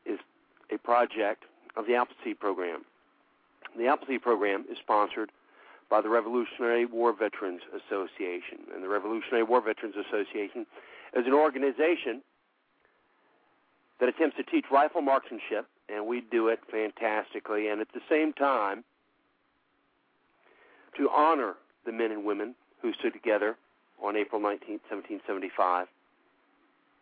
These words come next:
We owe those men and women a debt that we can actually never repay. What we can do, though, is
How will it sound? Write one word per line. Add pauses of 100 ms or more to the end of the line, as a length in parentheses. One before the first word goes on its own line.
(480)
We
owe
those
men
and
women
a
debt (720)
that
we
can
actually
never
repay. (2500)
What
we
can
do,
though, (2750)
is